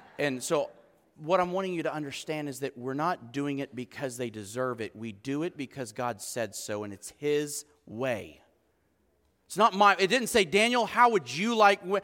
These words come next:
I just want her to do whatever I want, whenever I want, and just the way I like it. Right? All the time, that's just what I want. Well, I'm not in charge. God said, "This is how it's gonna be. You're gonna love her. She's gonna submit and follow your leadership." But it's gonna be hard for her to submit and follow your leadership when you're acting like a turd.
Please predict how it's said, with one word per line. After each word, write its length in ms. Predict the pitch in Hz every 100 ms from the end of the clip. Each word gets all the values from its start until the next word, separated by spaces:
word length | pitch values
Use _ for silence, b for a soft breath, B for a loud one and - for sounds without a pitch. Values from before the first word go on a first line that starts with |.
| B B
I 120 | 254
just 200 | 349 277
want 160 | 311 254
her 100 | 294
to 80 | 233
do 140 | 277
whatever 280 | 269 262 269
I 60 |
want, 240 | 262 262 247
whenever 260 | 247 247
I 60 | 240
want, 240 | 240 247
and 220 | 247 240 214
just 160 | 208
the 40 | 233
way 160 | 254
I 140 | 311 196
like 240 | 131 -
it. 100 | - - - _ _ _ -
Right? 220 | 262 247
All 160 | 262
the 80 | 320
time, 240 | - 302 262
that's 160 | 254
just 160 | 285 247
what 100 | 277
I 100 | 269
want. 240 | 311 269 B -
Well, 120 | 262
I'm 160 | 269 277
not 200 | 277 269
in 80 |
charge. 420 | - 311 311 247 202
God 240 | 262 254
said, 240 | 254 165
"This 260 | 254 320 330
is 180 | 269 220
how 220 | 226 254
it's 140 | 240
gonna 140 | 240 233
be. 200 | 277 190 B B
You're 380 | 151 254 330
gonna 180 | 302 277
love 300 | 262 254 214 -
her. 280 | 170 190 - B
She's 520 | - - - 311 359 277
gonna 220 | 302 277
submit 400 | 285 240 254 226
and 100 | -
follow 240 | 233 220
your 180 | 226 233
leadership." 640 | 302 403 349 - 143 - _ _ _ _ _ _ _ _ _ 180
But 140 | 277
it's 80 | -
gonna 120 | 302
be 100 | 294
hard 340 | 214 285 403 359
for 160 | 262
her 160 | 285 262
to 60 | 247
submit 340 | 277 262 294
and 80 | 233
follow 160 | 277
your 160 | 262 262
leadership 460 | 370 403 302 330 269
when 100 | 262
you're 100 | 254
acting 280 | 262 269
like 160 | 277 285
a 20 |
turd. 480 | 285 392 415 214